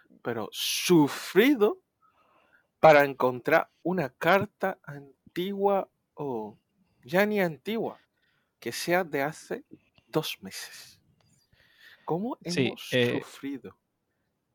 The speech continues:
Speaker 2: si quieres yo hablo por aquí más y tú hablas más en Dragon Ball,
Speaker 1: Sí, sí,
Speaker 2: que es
Speaker 1: sí,
Speaker 2: donde más
Speaker 1: sí.
Speaker 2: te vas a explayar.
Speaker 1: Venga.
Speaker 2: Eh, Buddy Fight tenía el problema de que Bushiroad,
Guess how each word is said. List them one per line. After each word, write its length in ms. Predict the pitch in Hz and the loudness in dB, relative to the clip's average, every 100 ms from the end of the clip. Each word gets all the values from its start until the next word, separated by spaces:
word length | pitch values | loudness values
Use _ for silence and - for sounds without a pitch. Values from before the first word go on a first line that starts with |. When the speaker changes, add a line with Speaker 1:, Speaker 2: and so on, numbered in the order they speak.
| _ | _
Speaker 2:
si 180 | - | -4
quieres 200 | 135 147 | 2 6
yo 60 | 160 | 10
hablo 140 | 156 | 8
por 140 | 151 156 | 10 8
aquí 220 | 147 147 | 8 4
más 260 | 151 143 - | 4 4 2
y 100 | 123 | 4
tú 100 | 127 | 6
hablas 140 | 131 | 8
más 120 | 135 | 6
en 60 | 135 | 4
Dragon 280 | 123 123 120 | 4 2 2
Ball, 140 | 139 | 2
Speaker 1:
Sí, 220 | 247 196 | 2 2
sí, 140 | 196 113 | 2 2
Speaker 2:
que 40 | |
es 60 | 113 | 2
Speaker 1:
sí, 60 | |
Speaker 2:
donde 120 | 113 117 | 4 6
más 140 | 120 | 6
Speaker 1:
sí. 60 | - | 6
Speaker 2:
te 80 | 113 | 6
vas 260 | 117 117 | 8 8
a 100 | 117 | 6
explayar. 420 | 113 120 110 143 - - - | 4 6 6 4 0 -14 -14
Speaker 1:
Venga. 260 | 131 135 120 | -12 -10 -4
Speaker 2:
Eh, 440 | 135 131 127 127 127 | 0 2 4 2 2
Buddy 220 | 127 147 | 4 4
Fight 200 | 147 165 | 4 4
tenía 160 | 160 151 | 6 4
el 80 | 143 | 6
problema 320 | 139 147 160 | 6 6 6
de 100 | 147 | 2
que 220 | 135 127 | 2 2
Bushiroad, 600 | 120 120 123 113 123 160 | 2 0 2 4 4 4